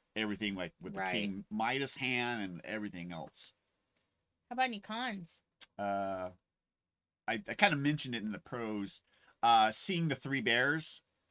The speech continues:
Speaker 1: uh, because it conflicts, there's a conflict of interest with the three bears in Shrek One.
Speaker 2: Right, when
Speaker 1: S-,
Speaker 2: they're
Speaker 1: yeah.
Speaker 2: prison camp,
Speaker 1: But I
Speaker 2: yeah.
Speaker 1: do like, I, I do like this version of the three bears tenfold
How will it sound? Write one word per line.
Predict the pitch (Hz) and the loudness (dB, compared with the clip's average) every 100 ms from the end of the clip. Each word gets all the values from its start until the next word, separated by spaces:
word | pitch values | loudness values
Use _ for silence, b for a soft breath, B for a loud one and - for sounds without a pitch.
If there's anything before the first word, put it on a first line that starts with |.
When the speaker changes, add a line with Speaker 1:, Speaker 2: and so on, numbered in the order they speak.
| _ _ - | _ _ 0
Speaker 1:
uh, | 107 | 2
because | 113 127 113 110 107 - | 2 0 2 0 -4 -8
it | - | -6
conflicts, | 117 104 131 127 - - - | -6 -2 -4 -4 -8 -12 -10
there's | 123 120 117 | -6 -4 -4
a | |
conflict | - 139 127 120 95 | -4 -4 -4 -6 -8
of | - | -6
interest | 127 107 98 98 110 | -4 -2 -2 -4 -6
with | 117 110 - _ _ _ - 196 - | -4 -4 -6 _ _ _ -16 -16 -10
the | 107 | -10
three | - 110 117 | -8 -6 -2
bears | 98 107 101 98 | 0 2 0 -2
in | 95 | -8
Shrek | 92 - 110 98 90 | -8 -6 -2 -2 -2
One. | 92 104 123 92 78 202 | -6 -2 0 -2 -2 0
Speaker 2:
Right, | 208 196 185 165 | 2 2 0 -4
when | 185 196 | -8 -6
Speaker 1:
S-, | 190 | -4
Speaker 2:
they're | 180 180 185 _ _ - | -4 -6 -10 _ _ -4
Speaker 1:
yeah. | 196 170 160 _ - | 0 0 -2 _ -12
Speaker 2:
prison | 190 196 180 | -8 -8 -10
camp, | 190 185 | -6 4
Speaker 1:
But | 135 - | 4 6
I | |
Speaker 2:
yeah. | 147 180 | 4 4
Speaker 1:
do | 190 226 | 2 2
like, | 180 147 135 123 - 117 101 - | 4 4 4 0 -6 -10 -8 2
I, | 135 151 | 2 4
I | 131 | 0
do | 120 123 190 214 | 0 2 2 4
like | 160 120 104 107 - - _ _ _ _ _ _ - | 2 2 2 -2 -6 -18 _ _ _ _ _ _ -16
this | 180 131 160 | 4 4 4
version | - 180 190 185 | 2 0 0 -4
of | 170 | -6
the | |
three | 165 190 170 | -2 0 2
bears | 160 156 160 160 - _ _ _ _ _ _ _ | 4 4 4 2 -6 _ _ _ _ _ _ _
tenfold | - 165 151 139 139 117 92 | -6 -2 -2 -2 0 0 -2